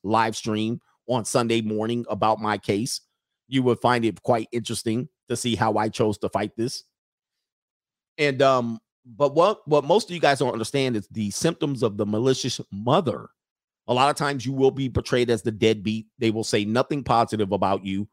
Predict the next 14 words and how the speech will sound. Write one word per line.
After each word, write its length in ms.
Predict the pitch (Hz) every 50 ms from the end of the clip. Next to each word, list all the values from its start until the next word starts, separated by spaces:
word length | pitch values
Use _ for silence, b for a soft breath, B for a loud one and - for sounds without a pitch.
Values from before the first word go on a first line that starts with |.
| _ _ _ _ _ _ _ _ _
Any 160 | 160 170 190
chance 300 | 180 - 175 156 156 -
they 160 | - 147 143
get, 280 | 120 113 120 123 123 107
they 100 | 120 113
will 120 | 107 107
try 180 | 98 - 107 107
to 220 | 104 98 82 - - _ _ _
pray 220 | - 135 139 135
and 100 | 131 127
pray 160 | 113 127 117 117
for 140 | - 117
your 160 | 113 110 107 101
downfall, 520 | 104 98 101 101 95 - 101 101 98 98